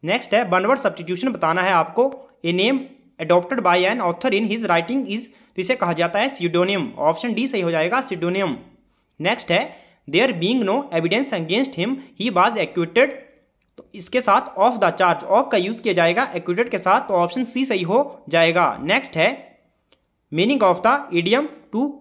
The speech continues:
cool one's heels is," तो दोस्तों तो cool one's heels इसके लिए जो सही मीनिंग होगा इस इडियम का वो होगा to be kept waiting for some time, ऑप्शन डी सही हो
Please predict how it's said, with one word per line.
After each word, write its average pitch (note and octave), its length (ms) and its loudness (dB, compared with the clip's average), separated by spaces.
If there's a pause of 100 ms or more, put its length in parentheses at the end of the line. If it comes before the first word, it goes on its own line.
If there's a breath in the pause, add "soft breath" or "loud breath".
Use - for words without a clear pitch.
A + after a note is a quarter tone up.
(300)
cool B3+ 200 2
one's A#3+ 360 0
heels A3 500 -4
is," G#3 120 0 (280)
तो D#3 60 -8
दोस्तों F3 300 0
तो F3+ 460 -8
cool A#3 320 2
one's B3+ 280 -4
heels C4+ 220 -2 (320 loud breath)
इसके F#3 240 -2
लिए C4 120 0
जो A#3 140 2
सही A3+ 240 0
मीनिंग A3+ 280 0
होगा F#3+ 180 0
इस F#3 180 -2
इडियम G3+ 240 0
का G#3+ 120 0
वो F3+ 120 2
होगा G#3+ 420 0
to F#3+ 120 -2
be B3 120 -2 (100)
kept A3 240 0 (340 loud breath)
waiting A3 320 0
for C#4 220 2
some E3+ 160 -2
time, A3+ 280 0
ऑप्शन F#3+ 460 -2
डी A3+ 140 -4
सही F#3+ 200 -2
हो A#3 360 0